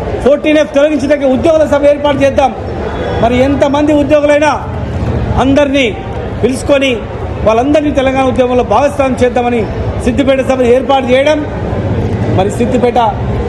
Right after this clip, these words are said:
మా ఉద్యోగుల సభలో కేసీఆర్ గారు "నేను అమర నిరాధి చేస్తా" అని చెప్పి ప్రకటించడం, అది చరిత్రలో మర్చిపోయినటువంటి రోజు కనుక,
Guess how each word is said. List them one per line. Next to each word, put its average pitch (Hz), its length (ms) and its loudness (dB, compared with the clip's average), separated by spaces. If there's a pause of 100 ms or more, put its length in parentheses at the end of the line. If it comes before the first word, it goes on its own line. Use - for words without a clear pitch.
(260)
మా 226 100 4
ఉద్యోగుల 269 440 2
సభలో 277 380 2 (680)
కేసీఆర్ 247 420 2
గారు 254 360 2 (1200)
"నేను 254 280 2
అమర 294 260 2
నిరాధి 294 420 2 (120)
చేస్తా" 254 260 0
అని 240 120 0
చెప్పి 240 180 0
ప్రకటించడం, 233 720 0 (3250)
అది 175 160 2 (120)
చరిత్రలో 247 400 2
మర్చిపోయినటువంటి 233 760 0
రోజు 262 280 2
కనుక, 247 260 0